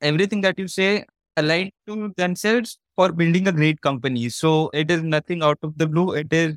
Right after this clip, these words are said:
like the red ocean of knowledge. My final question for the day. So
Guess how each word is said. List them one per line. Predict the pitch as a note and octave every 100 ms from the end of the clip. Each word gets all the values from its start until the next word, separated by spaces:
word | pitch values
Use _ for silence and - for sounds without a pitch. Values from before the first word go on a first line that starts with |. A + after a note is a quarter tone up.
| -
like | - C#3+ C#3+ C#3
the | D3+ D3+ C#3 G2 G2
red | C3+ D#3+ F3
ocean | E3 F3
of | E3+ D#3
knowledge. | B2+ C3+ C3+ B2 A#2 C3+
My | E3
final | D#3 D#3 D#3 G3
question | F#3+ - F#3
for | F3+ E3+
the | F3
day. | E3+ A3 - _ -
So | - E3+ F3